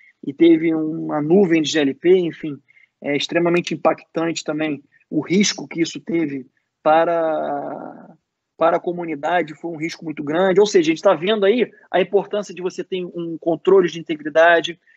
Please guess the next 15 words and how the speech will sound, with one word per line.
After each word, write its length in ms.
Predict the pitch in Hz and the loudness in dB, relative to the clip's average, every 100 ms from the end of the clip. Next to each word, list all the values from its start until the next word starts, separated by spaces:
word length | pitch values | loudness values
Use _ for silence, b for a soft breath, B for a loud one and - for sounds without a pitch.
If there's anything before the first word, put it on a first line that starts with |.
| b _ | b _
de 80 | 151 | -6
você 220 | 160 170 | -2 0
ter 140 | 151 | 0
um 120 | 170 156 | -2 -4
software 460 | - 180 180 185 | 0 2 2 -2
de 80 | 165 | -4
integridade, 720 | 147 165 160 151 160 156 143 139 b _ | -4 -4 -2 0 0 0 -6 -12 b _
é, 100 | - | -12
funcionando 880 | 139 180 185 - 160 170 175 170 165 | -8 -4 -2 -2 0 0 0 0 -2
com 140 | - | -4
robustez, 760 | 151 165 160 - 185 180 165 - B B - | -2 0 0 0 4 6 4 0 B B -10
você 240 | 160 165 | -6 -6
ter 260 | - 185 - | 0 0 2
pigs 380 | 214 226 190 175 | 0 2 2 -2
instrumentados 880 | 170 180 180 160 170 170 156 143 | -4 -4 -4 0 4 4 2 -4